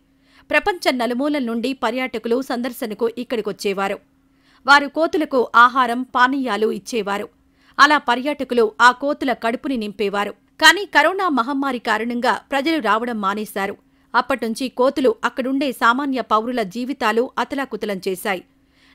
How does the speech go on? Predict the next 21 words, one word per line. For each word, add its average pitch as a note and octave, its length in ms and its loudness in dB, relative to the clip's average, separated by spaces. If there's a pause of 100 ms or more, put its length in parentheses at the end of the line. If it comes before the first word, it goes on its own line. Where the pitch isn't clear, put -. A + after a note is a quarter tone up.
నవంబర్ F4 420 2
నుంచి B3+ 300 -2
మళ్లీ B3+ 340 0
పర్యాటకులు B3+ 580 -4
రావడం G#3 360 0
మొదలుపెట్టారు. G3+ 680 -4 (500)
కోతుల B3+ 300 4
బెడద A3 320 0
బాగా A3 360 4
పెరిగిపోవడం A3+ 720 -4
చూశారు. G3 380 -4 (460)
ఇప్పుడు D#4+ 240 0
కోతులు D4+ 520 2 (100)
ప్రజల C#4 240 -2
ఇళ్లపై B3 480 -2
కూడా G#3+ 280 0
దాడి G#3 380 0
చేసి G#3+ 340 -2 (280)
ఆహార D4+ 320 6
పదార్థాలను A3+ 720 -2
దొంగిలిస్తున్నాయి. G3+ 800 -4